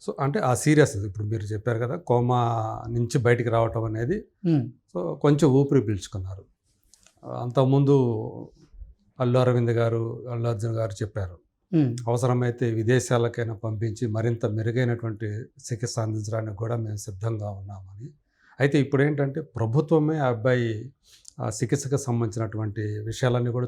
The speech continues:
Speaker 1: చూసుకుంటుంది.
Speaker 2: Hmm.
Speaker 1: ఆ, పూర్తిగా కోలుకునేదాకా, ఆ, ప్రభుత్వమే చికిత్స అందిస్తుందని కూడా ప్రకటించారు.
Speaker 2: Hmm.
Speaker 1: ప్రభుత్వం ప్రకటించింది.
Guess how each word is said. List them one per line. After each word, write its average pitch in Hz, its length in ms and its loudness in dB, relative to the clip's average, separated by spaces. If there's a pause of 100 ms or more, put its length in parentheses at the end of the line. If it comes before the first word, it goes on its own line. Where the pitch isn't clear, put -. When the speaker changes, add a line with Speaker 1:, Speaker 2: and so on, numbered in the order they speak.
(100)
Speaker 1:
చూసుకుంటుంది. 98 520 -2 (220)
Speaker 2:
Hmm. 139 200 2 (520)
Speaker 1:
ఆ, - 200 -12 (140)
పూర్తిగా 139 300 4
కోలుకునేదాకా, 123 800 2
ఆ, 120 420 -4
ప్రభుత్వమే 123 640 0
చికిత్స 117 400 -6
అందిస్తుందని 120 640 -2
కూడా 117 380 -6 (420)
ప్రకటించారు. 104 640 0 (200)
Speaker 2:
Hmm. 151 140 4
Speaker 1:
ప్రభుత్వం 113 340 -2
ప్రకటించింది. 107 800 -6